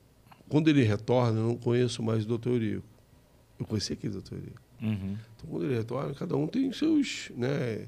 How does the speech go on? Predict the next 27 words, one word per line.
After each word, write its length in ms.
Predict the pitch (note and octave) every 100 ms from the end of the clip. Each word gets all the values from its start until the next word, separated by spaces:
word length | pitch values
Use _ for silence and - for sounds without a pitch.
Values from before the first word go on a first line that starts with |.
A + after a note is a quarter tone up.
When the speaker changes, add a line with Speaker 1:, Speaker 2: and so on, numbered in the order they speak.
| - -
Speaker 1:
Ele 160 | B2 A#2
foi 160 | B2+
muito 520 | A#2 A#2+ A#2 A2+ G#2+
isso, 440 | A2 B2 C3 A2+ -
foi 100 | A2+
muito 200 | G#2 G#2+
aquilo, 400 | B2+ A#2+ A#2+ B2 - -
mas 120 | - A2
quando 160 | D3
ele 140 | C#3 A#2+
volta, 300 | A#2+ B2+ B2+
ele, 120 | A#2+ - - -
eu 160 | A#2 A2+
acho 160 | A2+
que 80 | -
ele 120 | A#2
volta 340 | A2 G#2+ A2+ A#2
num, 260 | A#2 A2+ A2+
num 220 | A2+ A2+
pensamento 560 | A#2 A2+ A2+ G#2+ A2 A2
muito 240 | A2 A2+
mais 160 | G#2+ G2+
vingativo 720 | G#2+ C#3+ G#2 - - A#2 A#2
do 120 | A#2
que 140 | A2+
mais 240 | A2 G#2+ G#2+
profissional. 680 | A2 G#2+ - A2+ F#2+ F2+